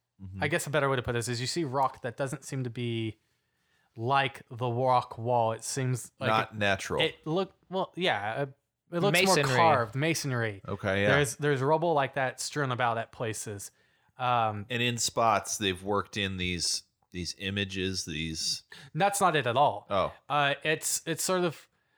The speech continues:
Speaker 2: think of if you, if you are unearth-, earthing sort of, um, what's a bit, fossils from
Speaker 1: Dinosaur bones.
Speaker 2: Yes,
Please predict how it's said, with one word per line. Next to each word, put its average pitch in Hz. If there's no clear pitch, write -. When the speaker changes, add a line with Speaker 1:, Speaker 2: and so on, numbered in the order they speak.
Speaker 2:
think 247
of 233
if 202
you, 160
if 151
you 151
are 143
unearth-, 156
earthing 127
sort 135
of, 117
um, 101
what's 160
a 160
bit, -
fossils 180
from -
Speaker 1:
Dinosaur 113
bones. 82
Speaker 2:
Yes, 180